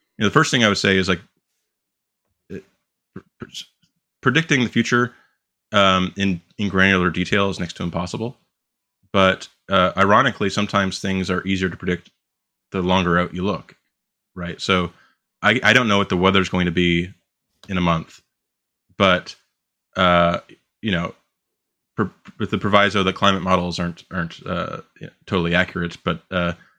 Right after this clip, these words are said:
you know, it's easier to model the climate potentially a century from now than it is to model the weather a month from now. And the reason that's the case is because you're looking at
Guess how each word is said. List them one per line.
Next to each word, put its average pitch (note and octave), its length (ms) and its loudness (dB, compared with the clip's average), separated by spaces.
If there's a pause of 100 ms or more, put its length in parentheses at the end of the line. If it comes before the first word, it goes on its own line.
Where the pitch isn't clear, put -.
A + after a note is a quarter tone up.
(160)
you G2+ 80 -2
know, F#2+ 60 0
it's F2+ 240 -6
easier A2+ 260 4
to G2 60 0
model F#2+ 320 4
the F2+ 80 -4
climate F#2+ 420 2 (760)
potentially F#2 420 -2
a E2 40 -4
century G#2+ 300 0
from F#2 120 -2
now F2 160 0
than F2 120 -2
it F2 100 -8
is F2 140 -8
to - 100 -8
model E2+ 380 -2 (880)
the F2+ 60 -4
weather F2 340 2
a E2+ 60 0
month F2+ 160 0
from D#2+ 160 -10
now. C#2+ 260 -10 (100)
And F2 440 0 (160)
the F2+ 80 -2
reason G2 260 0
that's F2 160 -2
the F2 100 -10
case F#2+ 480 0
is F2 320 -6 (180)
because E2+ 560 -2 (580)
you're F2+ 260 0
looking F2+ 360 -2
at F2 300 -4